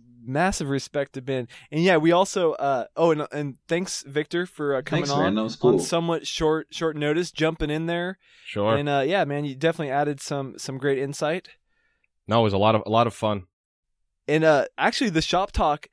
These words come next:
Speaker 1: it really started because every time Drew and I stopped recording, we had these
Speaker 3: <laughs> The best.
Speaker 1: magnificent
Speaker 3: <laughs>
Speaker 1: conversations, dude. And I was like, "Dude, we gotta,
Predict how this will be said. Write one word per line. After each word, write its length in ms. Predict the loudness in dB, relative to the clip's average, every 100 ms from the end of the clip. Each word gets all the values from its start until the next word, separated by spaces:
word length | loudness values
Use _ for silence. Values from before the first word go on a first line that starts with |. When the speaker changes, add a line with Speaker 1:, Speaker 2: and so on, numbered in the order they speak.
| _ -4
Speaker 1:
it 140 | -2
really 300 | 4 4 4
started 360 | 0 0 0 -2
because 260 | -2 -2
every 260 | 0 0 0
time 300 | 0 -2 -4
Drew 200 | -2 -2
and 80 | -2
I 100 | -4
stopped 440 | -4 -2 -2 -4
recording, 540 | -8 -2 0 0 -2 -6 -20 _
we 80 | -6
had 160 | -4 0
these 140 | 0
Speaker 3:
<laughs> 40 | 2
The 20 |
best. 240 | 2 2
Speaker 1:
magnificent 560 | 2 2 0 -4 0 2
Speaker 3:
<laughs> 60 |
Speaker 1:
conversations, 880 | 2 2 2 4 4 4 4 2 0
dude. 320 | 2 2 2 -2 _ -20 -20 -8
And 120 | 0
I 20 | 2
was 80 |
like, 180 | 2 0
"Dude, 220 | 2 2
we 80 | 2
gotta, 260 | 0 0